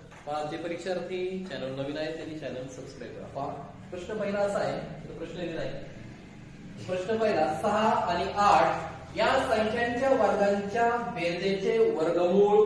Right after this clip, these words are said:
पुढीलपैकी कोणते आहे? म्हणजे ऑप्शन मध्ये दिलेत पहा, खाली पहा, सहाचा वर्ग छत्तीस आणि आठचा वर्ग चौसष्ट या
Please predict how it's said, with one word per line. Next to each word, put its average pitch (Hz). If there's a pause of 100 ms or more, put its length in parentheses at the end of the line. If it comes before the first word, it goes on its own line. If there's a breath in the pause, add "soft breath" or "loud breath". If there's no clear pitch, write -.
पुढीलपैकी 214
कोणते 269
आहे? -
म्हणजे - (280)
ऑप्शन 160
मध्ये 185
दिलेत 180
पहा, 165 (100)
खाली 139 (640)
पहा, - (880)
सहाचा 220
वर्ग - (2250)
छत्तीस 160 (140)
आणि 151 (480)
आठचा 147
वर्ग 180 (880)
चौसष्ट 170
या 185